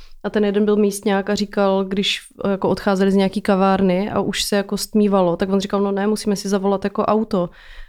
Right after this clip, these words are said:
A ona, "Tak půjdem pěšky, ne, to není tak daleko." A ono, "To jako v žádném případě, to prostě není bezpečný."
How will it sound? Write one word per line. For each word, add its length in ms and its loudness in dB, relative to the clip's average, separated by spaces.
A 120 2
ona, 300 4
"Tak 280 -8
půjdem 200 4
pěšky, 340 2
ne, 120 4
to 180 -2
není 160 2
tak 140 -2
daleko." 360 0
A 80 2
ono, 220 2
"To 180 -6
jako 180 0
v 40 -2
žádném 340 0
případě, 440 -4
to 300 -4
prostě 320 -6
není 240 2
bezpečný." 600 -4